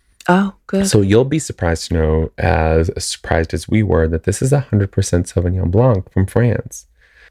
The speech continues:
Speaker 2: which may be topping my list of Sauvignon Blancs.
Speaker 1: I can concur.
Speaker 2: Yeah. It was nine ninety-nine, so automatically
Speaker 1: Oh, five stars.
Speaker 2: way better. <laughs>
Speaker 1: Are you kidding me?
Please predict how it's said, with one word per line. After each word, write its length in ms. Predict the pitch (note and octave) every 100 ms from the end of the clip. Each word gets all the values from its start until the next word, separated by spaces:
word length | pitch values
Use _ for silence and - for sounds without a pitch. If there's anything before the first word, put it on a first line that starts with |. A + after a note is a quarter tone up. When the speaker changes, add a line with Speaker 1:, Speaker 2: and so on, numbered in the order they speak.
| _
Speaker 2:
which 220 | F#2+ -
may 180 | F#2 F#2+
be 160 | G#2+
topping 800 | G#2 - F2 - F2 E2+ E2+ E2 - _ _ _ _
my 120 | F2 E2
list 360 | D#2+ D#2 -
of 100 | D#2
Sauvignon 440 | - D2 D#2 D2 D2+
Blancs. 560 | - - - - - _ _ _ _ _ -
Speaker 1:
I 580 | F#3 C#4 E4+ E4+ E4+ -
can 160 | C4+ B3
concur. 500 | F3+ E3+ - - -
Speaker 2:
Yeah. 220 | F#2 E2 - - _ _ - - - _
It 160 | G#2+ -
was 220 | F2 E2
nine 280 | D#2+ F2 F2
ninety-nine, 680 | F2+ A2+ G#2 D#2+ D#2+ E2+
so 260 | F2 E2 - -
automatically 920 | E2+ D#2 D#2 G#3+ F#3+ - D2+ A1+ C2+
Speaker 1:
Oh, 60 | E2 _ _
five 220 | G3 A3+
stars. 560 | - - E4 F#3 A#2 F2
Speaker 2:
way 180 | G2
better. 440 | F2+ F#2 - - - D#5+ - -
<laughs> 320 | - - A3 G#3
Speaker 1:
Are 120 | G3+
you 120 | C4+
kidding 280 | - F#3 G#3
me? 220 | D4+ G#3